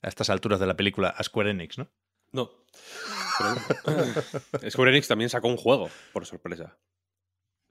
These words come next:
Speaker 2: ayer. Uno de estos juegos, eh, que es que no, no, des-, no me acuerdo el nombre, lo siento.
Speaker 1: El,
Speaker 2: Da-,
Speaker 1: joder,
Speaker 2: Daytime
Speaker 1: el Daylife. Various Daylife o algo así.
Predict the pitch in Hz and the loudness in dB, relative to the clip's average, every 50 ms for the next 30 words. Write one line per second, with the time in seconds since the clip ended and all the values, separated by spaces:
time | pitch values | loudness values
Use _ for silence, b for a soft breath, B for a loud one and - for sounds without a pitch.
0 | _ _ - 92 92 87 85 - - - 95 107 110 107 - - 113 - - 110 | _ _ -8 -8 -6 -8 -8 -12 -14 -10 -4 -2 -2 -2 0 -2 -4 0 2 2
1 | 107 104 107 101 - - - - _ _ _ _ - 101 98 95 95 95 92 92 | 4 4 4 2 0 -4 -12 -18 _ _ _ _ -6 -4 -2 0 0 0 0 -2
2 | 92 87 87 90 92 98 - _ _ _ _ _ _ _ _ _ _ _ _ - | -2 -4 -4 -6 -10 -12 -16 _ _ _ _ _ _ _ _ _ _ _ _ -20
3 | - _ - 104 - - 117 107 107 104 104 104 107 104 104 104 101 98 92 90 | -18 _ -8 -6 -2 0 2 2 2 2 2 2 2 2 0 -2 -2 -4 -4 -4
4 | 87 90 - - 73 92 92 90 95 101 104 101 95 104 104 87 82 85 85 87 | -6 -8 -8 -10 -12 -12 -10 -4 -2 0 0 0 2 0 0 0 -2 -4 -4 -6
5 | 90 87 82 78 78 76 - 98 92 - - - _ _ _ _ _ _ _ _ | -6 -6 -6 -8 -8 -8 -8 -10 -10 -10 -12 -16 _ _ _ _ _ _ _ _
6 | _ _ - - - 98 98 95 92 92 92 - - - 104 113 117 120 113 104 | _ _ -14 -10 -6 -4 -2 -2 -2 -2 -2 -4 -6 0 2 4 6 6 6 6
7 | 139 120 113 113 110 104 98 98 95 95 92 90 90 87 85 104 95 92 127 151 | 4 4 4 4 4 2 0 -2 -4 -6 -8 -8 -10 -10 -8 -6 2 4 6 6
8 | 143 120 98 92 - - - - _ b b b b b - _ - 104 110 117 | 6 4 2 0 -2 -6 -12 -20 _ b b b b b -20 _ 2 4 4 6
9 | 131 131 110 - - 123 135 151 123 110 101 101 - - 117 113 110 101 - 160 | 6 4 4 4 6 6 6 8 6 6 4 4 4 4 6 6 6 6 4 2
10 | 139 | 0